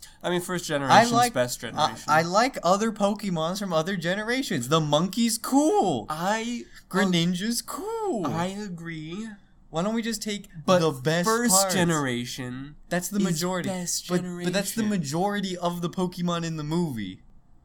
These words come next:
Speaker 1: I mean, yeah.
Speaker 2: You just gotta add the best ones from each after generation. And that's what they did.
Speaker 1: Mm,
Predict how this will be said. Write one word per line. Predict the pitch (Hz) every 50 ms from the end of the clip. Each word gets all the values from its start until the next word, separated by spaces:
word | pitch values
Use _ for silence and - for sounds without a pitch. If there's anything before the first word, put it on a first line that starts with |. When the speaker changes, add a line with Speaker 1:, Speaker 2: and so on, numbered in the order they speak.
| - -
Speaker 1:
I | 156
mean, | 175 165 165 160
yeah. | 135 113 113 131 - - - - - - - - - - -
Speaker 2:
You | 170 180
just | 185 196 175 -
gotta | 196 196 185 180 -
add | 165 165 165 151
the | 156 143
best | 131 139 156 156 151 - -
ones | 165 165 170 175 175 170 160
from | - 160 147 147
each | 156 160 151 - - - - -
after | 135 147 151 147 - - - 156 143
generation. | 135 135 151 143 139 135 131 147 160 165 165 - - 123 110 98 90 - - - _ -
And | - 139 143
that's | 151 143 -
what | 156 135
they | 151 147
did. | 139 135 165 165 143 117 139 - - _ _ - _ - - - - - - - -
Speaker 1:
Mm, | 131 139 147 135 131